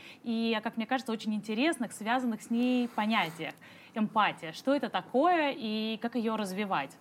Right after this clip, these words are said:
Ну а где эмпатия, там и эмоциональный интеллект. Что это и почему высокий уровень И Q — это необходимый атрибут успешной карьеры.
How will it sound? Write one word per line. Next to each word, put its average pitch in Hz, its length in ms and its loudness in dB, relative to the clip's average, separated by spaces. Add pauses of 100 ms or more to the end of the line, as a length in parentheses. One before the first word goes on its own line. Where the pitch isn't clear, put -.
(120)
Ну 208 140 0
а 214 80 2
где 208 220 -2
эмпатия, 202 680 0
там 220 240 2
и 208 140 -4
эмоциональный 208 640 -2
интеллект. 208 480 -2 (320)
Что 190 320 -2
это 233 420 0
и - 80 -10
почему 220 420 -2
высокий 214 680 -2
уровень 175 500 -2 (280)
И 190 160 -2
Q — 285 360 0 (420)
это 233 160 -4
необходимый 220 920 0 (160)
атрибут 175 540 -2
успешной 233 520 -4
карьеры. 190 520 -2